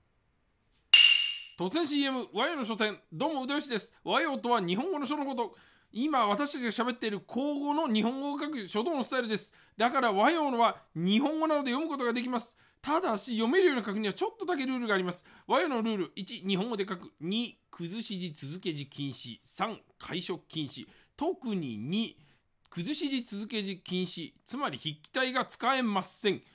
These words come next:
これは書道上級者にとった厳しいルール。でも、初心者にはとても楽かも。初心者有利。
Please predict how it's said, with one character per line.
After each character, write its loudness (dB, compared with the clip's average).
こ -4
れ 4
は 2
書 -2
道 2
上 4
級 -4
者 0
に -6
と -4
っ -10
た -8
厳 -6
し -2
い 2
ル -2
ー -2
ル。 -10
で 2
も、 -4
初 -6
心 -4
者 -2
に -2
は 0
と -8
て -2
も 0
楽 0
か 2
も。 -4
初 -6
心 -4
者 0
有 4
利。 -8